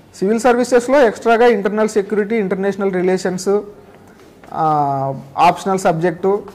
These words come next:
ఎథిక్స్లో కేస్ స్టడీస్ ఇవి ఎక్స్ట్రాగా ఉంటాయి. గ్రూప్ వన్లో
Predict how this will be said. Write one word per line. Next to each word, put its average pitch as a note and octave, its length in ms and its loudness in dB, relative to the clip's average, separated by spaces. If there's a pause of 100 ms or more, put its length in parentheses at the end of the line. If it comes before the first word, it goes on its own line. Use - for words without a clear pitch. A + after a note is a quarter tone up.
(320)
ఎథిక్స్లో F#3+ 840 2
కేస్ F3 340 -2
స్టడీస్ F#3 380 0
ఇవి F#3+ 380 0
ఎక్స్ట్రాగా F#3+ 440 2
ఉంటాయి. F#3 340 0 (140)
గ్రూప్ G3+ 240 0
వన్లో B3+ 460 4